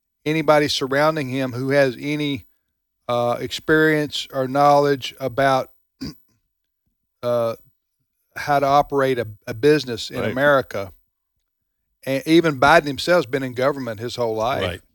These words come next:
Speaker 1: So he doesn't, he doesn't either have
Speaker 2: Right.
Speaker 1: any. Now, the only experience Biden has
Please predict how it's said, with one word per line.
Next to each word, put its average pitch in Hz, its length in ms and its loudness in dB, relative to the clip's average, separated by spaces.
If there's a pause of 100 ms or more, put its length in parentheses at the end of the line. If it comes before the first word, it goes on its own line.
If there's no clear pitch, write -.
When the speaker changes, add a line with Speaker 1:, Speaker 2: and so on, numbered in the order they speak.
(140)
Speaker 1:
So 123 100 -10
he 135 180 -4
doesn't, 113 320 -2
he 135 160 -8
doesn't 127 300 -2
either 127 300 -8
have 113 160 -6
Speaker 2:
Right. 127 140 2
Speaker 1:
any. 117 120 -10 (320)
Now, 139 100 2
the 147 120 8
only 185 300 2 (160)
experience 156 540 -2
Biden 160 440 2
has 135 380 0